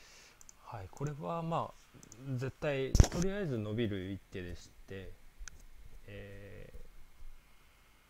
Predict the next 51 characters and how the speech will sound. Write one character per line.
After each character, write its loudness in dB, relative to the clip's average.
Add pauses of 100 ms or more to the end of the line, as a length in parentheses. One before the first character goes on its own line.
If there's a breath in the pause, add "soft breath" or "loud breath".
(600)
ー、 -18
こ -4
う -2
な -2
ん 2
で 2
伸 0
び 2
な 0
か -4
っ -4
た -8
の -4
か -6
ち -14
ょ -16
っ -16
と -6
分 -6
か -6
ん -6
な -8
い -12
で -14
す -20
ね。 -12 (1400)
ま -4
あ、 -8
と -4
り 2
あ 4
え 2
ず 2
は 4
伸 2
び 2
る 0
と -6
こ -4
で -4
す。 -16 (120)
こ -4
れ、 -4 (500)
仮 0
に -6
取 -2
ら 4
れ -2
て -8
も -10
ね。 -12